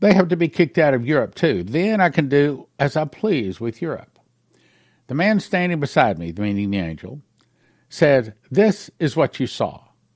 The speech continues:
They act as friends and say they respect the treaties made together, but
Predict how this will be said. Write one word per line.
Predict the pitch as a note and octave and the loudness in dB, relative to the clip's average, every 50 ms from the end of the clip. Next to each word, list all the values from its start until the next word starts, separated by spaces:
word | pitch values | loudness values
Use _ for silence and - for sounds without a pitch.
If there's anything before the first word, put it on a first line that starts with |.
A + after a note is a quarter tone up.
| _ _ _ - | _ _ _ -2
They | - C3 B2+ - _ - | -2 -2 -2 -2 _ -2
act | D3+ F3+ E3 C3+ - _ - - _ _ - _ _ _ _ _ _ _ _ _ _ _ - | 2 2 2 2 0 _ -18 -20 _ _ -20 _ _ _ _ _ _ _ _ _ _ _ -8
as | A2 G#2+ G2 - | -6 -6 -6 -8
friends | - - A2 G#2 F#2+ F#2+ G#2+ C3 D3+ D3+ - - _ _ _ _ _ _ _ _ _ _ _ _ _ - | -8 -6 -4 -4 -2 -2 -4 -4 -6 -8 -10 -16 _ _ _ _ _ _ _ _ _ _ _ _ _ -4
and | - E3+ E3+ F3 E3+ | -4 -2 -2 -2 -4
say | - - - - - G#3+ F#3+ D#3 - - - - - _ _ _ _ _ _ _ _ _ _ _ - | -6 -8 -8 -4 -2 0 0 -2 -4 -8 -14 -20 -20 _ _ _ _ _ _ _ _ _ _ _ -2
they | B2+ C#3+ C3+ | 2 2 2
respect | B2 B2 A#2 - - C3+ A#2 - | 2 0 -4 -2 -2 -2 -2 -2
the | - A2 | -8 -10
treaties | - - E3+ D#3 A2+ G2 G2+ A2 G2+ - | -6 -4 -2 -2 0 -2 -2 -2 -4 -4
made | G2+ F#2+ F#2+ F2 | -4 -4 -4 -4
together, | - G#2 A2 C#3+ C3+ G2+ E2+ F2+ | -4 -2 2 2 2 2 0 -4
but | G2 G#2 D3 C#3 A2 - - _ _ - - | 4 6 6 6 6 4 -2 _ _ -20 -20